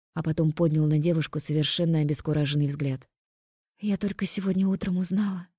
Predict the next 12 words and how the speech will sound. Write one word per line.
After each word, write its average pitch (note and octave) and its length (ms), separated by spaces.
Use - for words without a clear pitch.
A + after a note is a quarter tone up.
тихо F3+ 260
призналась D#3+ 540
она, E3 240
чувствуя, D#3+ 440
как D#3 200
от D#3 100
волнения D#3+ 480
дрожат D3+ 420
руки. C#3+ 380
«Соня», C#3 680
выдохнул D#3 560
он, D3 240